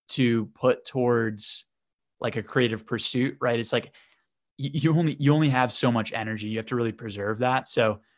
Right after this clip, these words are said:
that's one of the difficult things with, with, with college as well, is that if you're trying to run a business in tandem,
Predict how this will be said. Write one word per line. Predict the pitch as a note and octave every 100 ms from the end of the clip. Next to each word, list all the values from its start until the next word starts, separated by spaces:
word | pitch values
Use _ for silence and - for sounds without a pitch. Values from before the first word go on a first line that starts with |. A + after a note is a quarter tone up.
| _ _ _ _ _ _ _ _ - -
that's | C#3 F#3
one |
of | D3+
the | A#2
difficult | B2+ B2+ A2
things | A#2 G#2
with, | G#2+ -
with, | A#2 G#2 -
with | B2 G#2+
college | - A2 G#2+
as | G2
well, | G#2+ A2 G#2+
is | G#2+
that | A2+ - _ _ -
if | B2+
you're | B2
trying | - B2+
to |
run | A#2 A2+
a |
business | G#2 A2+ G#2+ -
in | A2
tandem, | - A#2+ A#2+ A2 G#2